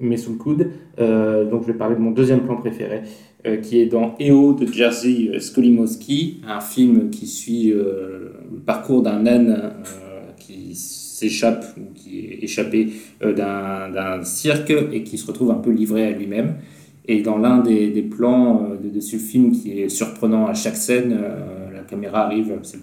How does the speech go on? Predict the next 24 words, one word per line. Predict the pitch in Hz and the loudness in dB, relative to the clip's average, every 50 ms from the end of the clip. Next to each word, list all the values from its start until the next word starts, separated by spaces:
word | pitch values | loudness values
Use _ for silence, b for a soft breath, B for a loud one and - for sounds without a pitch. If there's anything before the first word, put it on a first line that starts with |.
| - - - | -20 -20 -8
très, | - 120 113 | -2 0 0
beaucoup | 107 - - - - - - 113 | 0 -2 -4 -10 -12 -10 -8 -8
de | - | -6
scènes | - - - 110 107 104 - - | -4 -4 -2 -2 -2 -2 -2 -4
filmées | - - - 101 101 104 | -6 -8 -8 -8 -6 -6
par | 98 - 98 98 95 98 | -4 -2 -2 -2 -2 0
drone, | 110 120 123 139 - B B B B B B B B _ | 0 0 2 0 -2 B B B B B B B B _
il | - 113 | -2 -2
arrive | 110 107 110 113 110 | 0 2 4 4 4
au-dessus | 113 110 110 - | 4 2 0 -2
d'une | 110 107 107 | -4 -4 -2
forêt | 107 107 107 104 104 117 120 117 120 - - - - | 0 0 0 2 2 2 2 0 -2 -4 -10 -16 -14
qui | - 104 107 | -8 -4 -2
est | 104 | -2
rouge, | 101 101 - 104 110 117 123 123 123 120 - - - | -2 -2 -2 0 2 2 2 2 0 -4 -8 -10 -12
euh, | - - - | -12 -12 -6
tout | - - 127 117 120 - - | 0 0 2 2 2 -2 -4
devient | 113 110 110 107 104 98 95 90 - | -4 -2 -2 -2 -2 -2 -4 -4 0
rouge, | 104 113 120 127 123 - | 2 4 4 4 2 0
c'est | - - - 104 95 95 90 - - - - _ _ - | -4 -6 -6 -4 -4 -4 -6 -8 -10 -16 -20 _ _ -2
tout | - | 2
d'un | 123 117 113 | 2 2 2
coup | - - 131 | 2 4 4
magnifique, | 113 113 107 107 104 107 107 - 139 143 - - | 4 4 4 2 0 -2 -2 -4 -4 -6 -8 -10